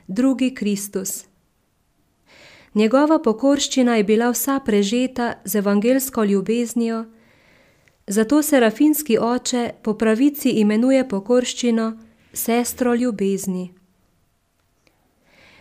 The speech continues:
Naj nam ta dva serafinska svetnika izprosita milost, da bi imeli duha otroškega zaupanja in pokorščine nebeškemu Očetu v svojih vsakdanjih stiskah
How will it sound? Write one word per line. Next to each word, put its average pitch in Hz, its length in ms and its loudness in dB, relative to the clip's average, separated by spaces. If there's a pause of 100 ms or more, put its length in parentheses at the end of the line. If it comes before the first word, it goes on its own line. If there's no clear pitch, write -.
(120)
Naj 233 260 2
nam 254 200 4
ta 269 200 0
dva 254 300 0
serafinska 269 720 2
svetnika 240 800 -2
izprosita 220 760 -2
milost, 254 680 0 (580)
da 214 160 2
bi 226 120 0
imeli 277 440 4
duha 226 500 2
otroškega 247 760 0
zaupanja 233 840 -2 (200)
in 208 180 0
pokorščine 240 800 2
nebeškemu 208 680 0
Očetu 226 720 -4 (480)
v 214 60 -2
svojih 220 380 2
vsakdanjih 233 760 0
stiskah 269 600 -2